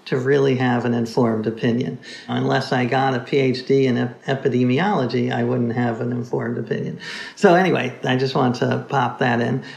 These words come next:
But also, uh, yeah, I mean, it is hard to get into the, the mindset of people in the past. It, there's, it, I, I do believe the past is a foreign country.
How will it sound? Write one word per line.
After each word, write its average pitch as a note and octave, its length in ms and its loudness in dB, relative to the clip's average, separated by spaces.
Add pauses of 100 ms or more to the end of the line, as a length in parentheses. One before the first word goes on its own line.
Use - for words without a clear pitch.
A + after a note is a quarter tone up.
But D3 340 4
also, E3 760 4
uh, C3 500 2 (180)
yeah, C#3+ 480 2
I C#3+ 100 2
mean, C#3+ 180 2
it C#3+ 140 4
is G#3+ 200 2
hard F3 460 2
to F#3 120 2
get D3 300 2
into C#3 640 2
the, A#2+ 380 0 (460)
the C3+ 80 0
mindset C3 920 2 (180)
of C3+ 280 -2
people D#3 360 0
in C3 140 2
the B2 60 0
past. C#3+ 580 -2
It, C#3 140 0
there's, C#3 340 0 (420)
it, - 540 -2 (140)
I, C#3+ 380 0
I - 40 2
do D#3 260 2
believe C#3+ 420 2
the C#3 60 2
past C3+ 460 -2
is C3+ 160 0
a C3 140 -2
foreign C3 400 -2
country. C#3+ 500 0